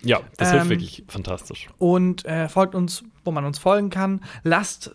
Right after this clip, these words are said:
Speaker 2: irgendwie tausend Sterne da, wenn's geht. Wenn's nicht geht, halt so viel wie möglich.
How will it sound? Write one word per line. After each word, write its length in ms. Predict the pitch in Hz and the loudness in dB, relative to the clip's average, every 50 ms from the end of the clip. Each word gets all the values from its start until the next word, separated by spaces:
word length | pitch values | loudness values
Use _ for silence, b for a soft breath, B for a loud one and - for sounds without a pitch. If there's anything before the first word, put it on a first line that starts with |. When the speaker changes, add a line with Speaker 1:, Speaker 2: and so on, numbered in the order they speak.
| _ _ | _ _
Speaker 2:
irgendwie 280 | - 202 190 185 185 180 | 0 2 2 2 0 0
tausend 320 | - 175 175 180 170 170 | 2 2 2 2 2 0
Sterne 280 | - - 170 175 190 190 | -2 0 0 2 2 2
da, 240 | 175 185 180 180 170 | 2 2 2 2 2
wenn's 220 | 175 175 180 - | 0 0 -2 -2
geht. 300 | - 180 175 175 180 - | 0 2 2 2 2 0
Wenn's 240 | 175 170 170 156 175 | -2 -2 0 2 2
nicht 180 | 185 185 185 - | 2 2 2 2
geht, 180 | 180 170 165 | 2 2 2
halt 140 | 156 156 151 | 2 -2 -2
so 80 | - 147 | -4 -8
viel 220 | - - 165 139 | -4 -4 -4 -2
wie 60 | 135 | 0
möglich. 460 | 143 156 175 180 - 202 208 - - | 0 0 0 0 0 -4 -6 -6 -10